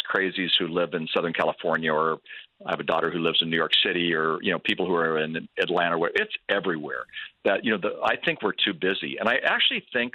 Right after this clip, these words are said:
that it, um, you know, when we're fatigued, I'm a lousy husband, I'm a lousy father when I'm fatigued, you know, I'm a lousy Christ follower. And, uh, the, if the devil can't make you bad, he'll make you busy.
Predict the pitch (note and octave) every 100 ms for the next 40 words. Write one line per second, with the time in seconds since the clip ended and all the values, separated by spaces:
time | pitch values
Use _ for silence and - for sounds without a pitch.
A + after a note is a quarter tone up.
0 | - F#2+ D2 - _ _ _ _ _ _
1 | - A2+ G2+ - G#2 E2 D#2+ D#2 D#2 -
2 | _ F#3 B2 A2 B2 F#3+ - - F3 F3
3 | - A#2 F2 F2 F2+ F#2+ - C#2+ - G#2+
4 | F#2+ D#2 D#2 E2+ - - C2+ - E2 D#2+
5 | D2+ - - - D#2 E2+ - - - -
6 | - A#2+ F#2+ F2+ F2+ E2 F2+ F#2 G2+ -
7 | E2+ E2 - E2+ D#2+ D#2 E2 C3 E3+ -
8 | - _ - - G#2 G2 F#2+ G2 F#2 F2+
9 | _ _ - G#2+ G2+ A2+ B2+ - G#2+ B2
10 | C#3+ - B2 G#2+ - F2 G#2+ C#3 G#2+ F2+
11 | F2+ F2 D#2 F#3+ - E2+